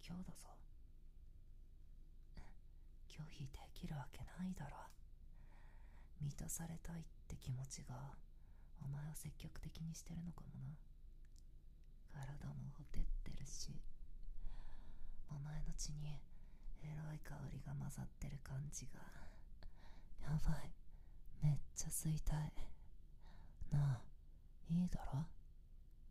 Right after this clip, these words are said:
知ってんだぞ。お前が俺に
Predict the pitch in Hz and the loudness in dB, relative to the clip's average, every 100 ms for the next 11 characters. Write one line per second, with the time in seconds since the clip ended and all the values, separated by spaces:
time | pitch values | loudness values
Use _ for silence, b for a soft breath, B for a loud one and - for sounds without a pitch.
0 | - - - - - 196 180 160 - 139 | -6 -4 -4 -4 4 6 6 4 4 2
1 | 160 - - - - - - - - - | -2 -6 -12 -12 -12 -12 -12 -12 -10 -10
2 | - - - - 151 147 151 151 147 139 | -10 -12 -8 0 4 6 6 4 6 4
3 | 143 139 143 143 | 6 6 6 4